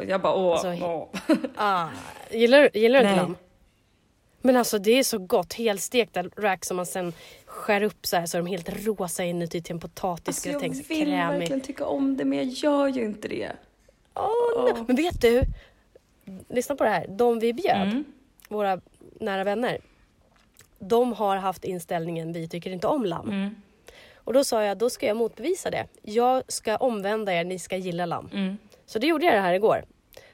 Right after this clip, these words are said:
Speaker 2: Rödvinssky, lammet, krämig potatisgratäng och en chèvrekräm. Jag tycker det passar
Speaker 1: Mm.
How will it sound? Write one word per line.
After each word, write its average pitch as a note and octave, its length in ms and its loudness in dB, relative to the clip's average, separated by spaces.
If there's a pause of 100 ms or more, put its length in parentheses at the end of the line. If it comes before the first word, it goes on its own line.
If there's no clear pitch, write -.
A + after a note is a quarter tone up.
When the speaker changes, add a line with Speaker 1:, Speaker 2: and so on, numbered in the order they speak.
(300)
Speaker 2:
Rödvinssky, F#3 960 -2
lammet, E3+ 640 -6 (480)
krämig F3+ 400 -6
potatisgratäng E3+ 720 -10
och E3 280 -14
en D#3 140 -8
chèvrekräm. E3 560 -6
Jag D#3+ 80 -12
tycker - 180 -12
det D3+ 60 -12
passar - 260 -8
Speaker 1:
Mm. G3+ 120 -4